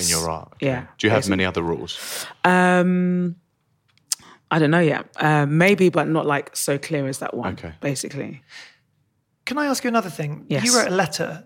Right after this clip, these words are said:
Speaker 3: to Freeze, which, um, I think it was just before your show, or it's a, a text with you
Speaker 2: Ah,
Speaker 3: with, a,
Speaker 2: yeah, yeah,
Speaker 3: with
Speaker 2: yeah.
Speaker 3: a diagram
Speaker 2: Yeah.
Speaker 3: of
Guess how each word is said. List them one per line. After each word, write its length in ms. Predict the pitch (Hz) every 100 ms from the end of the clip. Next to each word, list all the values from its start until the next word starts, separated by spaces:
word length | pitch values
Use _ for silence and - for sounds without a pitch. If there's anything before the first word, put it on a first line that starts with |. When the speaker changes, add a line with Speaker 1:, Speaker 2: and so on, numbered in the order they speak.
| -
Speaker 3:
to 300 | - 165 160
Freeze, 580 | - 180 151 165 - - _ - _ _
which, 480 | 175 165 175 - - _
um, 600 | - 170 165 165 160 160 160 _ _ _ _ _ -
I 40 |
think 220 | - 196
it 40 | 190
was 100 | 151
just 160 | 175 156
before 200 | - 175
your 140 | 170
show, 500 | - 180 165 160 156 156 _ _ -
or 120 | 180
it's 140 | 180
a, 320 | 180 170 170 175 196
a 40 |
text 420 | - - - -
with 140 | 175 160
you 240 | 156 151 151 - -
Speaker 2:
Ah, 160 | 196 202
Speaker 3:
with, 80 | 185
a, 20 |
Speaker 2:
yeah, 60 | 196
yeah, 220 | 190 190
Speaker 3:
with 80 | 190
Speaker 2:
yeah. 540 | 175 165 160 156 -
Speaker 3:
a 20 |
diagram 640 | - 180 175 165 156 151 147
Speaker 2:
Yeah. 220 | 185 143
Speaker 3:
of 420 | 156 156 143 -